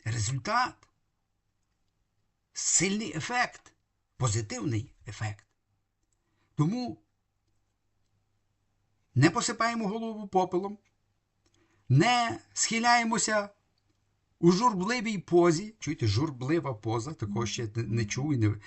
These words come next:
видумав. В журливій, журливій позі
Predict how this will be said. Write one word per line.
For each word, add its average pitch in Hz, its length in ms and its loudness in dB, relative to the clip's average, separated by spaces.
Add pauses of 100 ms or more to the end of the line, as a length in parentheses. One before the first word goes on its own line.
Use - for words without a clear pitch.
(120)
видумав. 120 500 0 (800)
В 127 60 2
журливій, 202 580 2
журливій 185 600 2
позі 220 500 -6